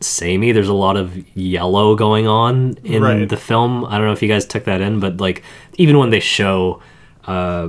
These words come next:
Speaker 1: like, Zalem and stuff, it's always either in, like, light that casts it as yellow, and the only contrast to that otherwise is, like,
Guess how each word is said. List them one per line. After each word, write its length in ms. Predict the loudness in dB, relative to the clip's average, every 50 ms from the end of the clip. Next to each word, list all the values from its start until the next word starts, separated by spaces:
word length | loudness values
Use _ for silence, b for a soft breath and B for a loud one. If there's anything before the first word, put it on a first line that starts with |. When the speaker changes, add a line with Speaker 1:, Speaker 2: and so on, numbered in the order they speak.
| -10 -8
Speaker 1:
like, 160 | -8 -8 -8 -6
Zalem 720 | -8 -4 0 2 4 4 4 4 4 2 2 0 0 0
and 140 | -2 -2
stuff, 340 | -4 -2 0 0 0 0 -2 -4
it's 140 | -4 0
always 500 | 2 2 4 4 4 4 4 2 0 0
either 220 | 0 2 4 4 4
in, 100 | 4 2
like, 200 | 2 0 0 -2
light 440 | -4 -4 -2 -2 0 -2 -2 -4 -6
that 180 | -6 -6 -6 -4
casts 400 | -4 0 0 0 -2 -2 -2 -2
it 160 | -2 -2 -2
as 240 | -2 -4 -2 -2 -2
yellow, 580 | -2 0 0 0 2 2 2 2 2 0 0 0
and 200 | -2 -2 -2 0
the 100 | 0 2
only 200 | 2 2 0 -2
contrast 600 | -4 -2 0 0 0 0 0 0 -2 -2 -2 -2
to 60 | -2 0
that 280 | 0 0 0 -2 -6 -2
otherwise 540 | -2 0 2 4 4 4 4 4 2 0 -2
is, 160 | -4 -4 -4
like, 200 | -4 -6 -6 -8